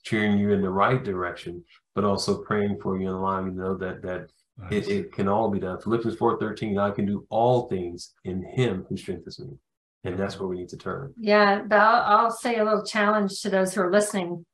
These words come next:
Speaker 3: uh, Father, because it's critical. It, it's sad. Well, we are so thankful to God that we exist. But it is very sad and unfortunate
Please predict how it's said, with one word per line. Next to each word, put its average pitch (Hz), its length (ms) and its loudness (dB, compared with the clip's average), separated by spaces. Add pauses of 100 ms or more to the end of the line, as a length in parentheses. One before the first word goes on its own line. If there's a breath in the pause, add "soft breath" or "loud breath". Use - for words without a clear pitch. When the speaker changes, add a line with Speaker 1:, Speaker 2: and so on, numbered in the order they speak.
(120)
Speaker 3:
uh, 175 320 2
Father, 180 340 2
because 180 300 -2
it's 180 180 -8
critical. 185 580 -2 (460 soft breath)
It, 233 200 4
it's 220 300 2
sad. 240 580 4 (520)
Well, 233 200 0
we 262 180 6
are 240 80 8
so 240 200 0
thankful 233 380 -2
to 214 80 0
God 202 220 6
that 202 100 0
we 196 80 0
exist. 170 600 -8 (680)
But 214 280 4
it 220 180 6
is 196 260 2
very 208 320 8
sad 180 640 0 (300)
and 214 100 2
unfortunate 208 800 2